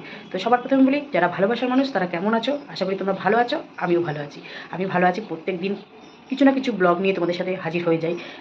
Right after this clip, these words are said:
কারণ তোমরা কাকিমার আপডেট চাও, তাই জন্য। দেখো, বোনের বাড়িতে গেছি, লাইভ করতে করতে গেছি,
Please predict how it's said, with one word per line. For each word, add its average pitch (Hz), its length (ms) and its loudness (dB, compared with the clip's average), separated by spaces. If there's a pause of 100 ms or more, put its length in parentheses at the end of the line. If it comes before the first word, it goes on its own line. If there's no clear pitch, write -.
(180)
কারণ 202 160 2
তোমরা 196 200 0
কাকিমার 185 340 2
আপডেট 165 380 0
চাও, - 140 2 (300)
তাই 160 140 0
জন্য। 160 200 -2 (260)
দেখো, 185 180 2 (100)
বোনের 220 220 4
বাড়িতে 214 260 4 (440)
গেছি, 190 380 -2 (120)
লাইভ 175 260 0
করতে 214 160 -8
করতে 208 220 -2
গেছি, 202 300 -2